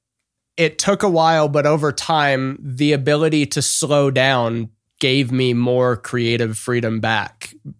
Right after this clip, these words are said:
Um, and that was, that was really kind of beautiful. Like,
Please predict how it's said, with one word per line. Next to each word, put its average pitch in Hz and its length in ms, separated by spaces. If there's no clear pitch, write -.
Um, 120 300
and 120 180
that 131 200
was, 117 200
that 135 220
was 123 200
really 120 480
kind 127 180
of 117 80
beautiful. 123 480
Like, 110 320